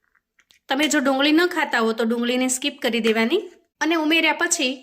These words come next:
થોડી ડુંગળી પણ આ રીતે આપણે બચાવીને રાખીશું, જે આપણે આગળ કામમાં લઈશું. અને થોડી કોથમીર ઉમેરી દઈએ અને થોડી કોથમીરને બાકી રાખીશું. હવે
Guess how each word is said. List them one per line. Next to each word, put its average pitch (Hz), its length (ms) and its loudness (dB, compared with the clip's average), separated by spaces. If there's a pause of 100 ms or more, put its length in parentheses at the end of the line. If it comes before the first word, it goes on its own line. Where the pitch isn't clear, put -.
(240)
થોડી 285 260 0
ડુંગળી 269 340 -2
પણ 240 160 0
આ 226 120 2
રીતે 226 200 -2
આપણે 226 260 -2
બચાવીને 226 500 0
રાખીશું, 233 440 -2 (160)
જે 262 160 -2
આપણે 233 220 -2
આગળ 233 320 -2
કામમાં 226 360 0
લઈશું. 349 300 0 (320)
અને 269 220 0
થોડી 262 260 0 (240)
કોથમીર 233 380 0
ઉમેરી 220 300 2
દઈએ 294 160 -2 (1500)
અને 277 180 -4 (100)
થોડી 254 280 0
કોથમીરને 233 480 -2
બાકી 220 280 -2
રાખીશું. 226 460 -4 (440)
હવે 311 200 0